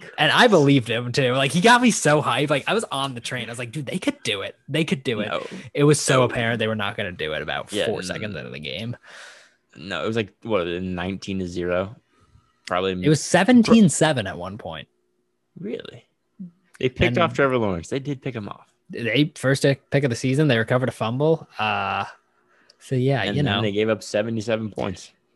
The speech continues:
Speaker 1: Yeah, you know, it's sometimes, you know, it, it's just the worst that happens. Like, ah, you think your team's in it, you know,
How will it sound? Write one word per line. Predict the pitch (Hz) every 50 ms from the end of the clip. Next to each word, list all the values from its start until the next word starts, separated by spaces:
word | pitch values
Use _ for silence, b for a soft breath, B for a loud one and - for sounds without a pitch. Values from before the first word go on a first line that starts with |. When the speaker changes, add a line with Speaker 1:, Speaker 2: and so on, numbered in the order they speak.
| _ -
Speaker 1:
Yeah, | 151 170 180 175 143 143
you | - 156 160
know, | 110 80 82 113 127 139
it's | 147 - -
sometimes, | - 165 170 175 185 190 190 202 190 170 -
you | 196
know, | 196 196 190 180 - -
it, | - - - -
it's | 190 190 - -
just | 254 220 -
the | 170 139
worst | 120 120 117 113 104 - -
that | - 113 107 107
happens. | 113 110 107 107 113 110 -
Like, | 123 120 123
ah, | 117 117
you | 117 120 117 -
think | - 143 131 127
your | 143 131
team's | - - 139 139 131 123 - - -
in | - 123 123 123
it, | 123 120 120 117 110
you | 127 131
know, | 131 123